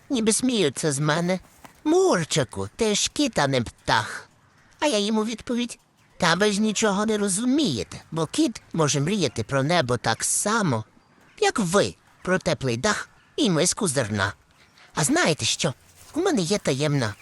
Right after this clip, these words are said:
мрія. Одного дня знайти гілку, з якої я зможу дістатись до хмаринки.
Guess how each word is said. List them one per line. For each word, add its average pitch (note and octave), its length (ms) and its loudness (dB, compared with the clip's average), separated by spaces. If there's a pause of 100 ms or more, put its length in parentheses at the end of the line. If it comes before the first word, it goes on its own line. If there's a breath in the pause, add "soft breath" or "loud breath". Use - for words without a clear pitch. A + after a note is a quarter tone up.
(240)
мрія. A2+ 380 0 (360)
Одного G#3 440 2
дня C#3+ 340 0 (200)
знайти B2+ 440 -2
гілку, C4+ 680 -2 (680 loud breath)
з E3+ 120 0
якої C#4 500 2
я D#3+ 120 2
зможу A3 460 -2 (280)
дістатись - 840 -2 (220)
до D#4+ 120 2
хмаринки. C3 760 0